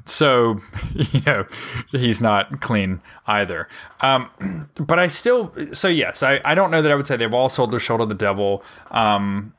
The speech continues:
you know, or anything like that. You gotta make deals. You gotta make the sausage. There's a game to play. That's fine.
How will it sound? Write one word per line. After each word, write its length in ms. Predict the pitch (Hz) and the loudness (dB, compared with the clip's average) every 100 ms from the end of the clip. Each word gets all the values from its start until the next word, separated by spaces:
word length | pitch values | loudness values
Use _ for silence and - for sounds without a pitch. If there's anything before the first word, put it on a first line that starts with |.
| - | -8
you 160 | 113 | -4
know, 120 | 95 90 | -4 -4
or 200 | - 113 | -2 -2
anything 240 | 120 131 | 0 0
like 240 | 113 104 | 0 0
that. 320 | 107 101 98 - - _ _ _ _ _ _ _ _ | 0 0 0 -4 -20 _ _ _ _ _ _ _ _
You 100 | 151 | -2
gotta 200 | 151 165 | 2 4
make 240 | 151 135 117 | 4 2 2
deals. 320 | 120 113 107 | 2 4 2
You 60 | |
gotta 180 | 127 127 | 2 2
make 140 | 123 110 | 2 -2
the 80 | |
sausage. 600 | 113 123 107 - 117 101 - _ _ _ _ | 0 2 2 2 0 -2 -8 _ _ _ _
There's 220 | 131 120 | 0 0
a 40 | 113 | 0
game 300 | 120 120 127 | 2 2 2
to 60 | 110 | -2
play. 560 | - 117 110 107 107 - _ _ _ _ _ - | 0 2 4 4 2 -4 _ _ _ _ _ -12
That's 320 | - 110 104 - | -2 0 2 0
fine. 260 | - - | -6 -10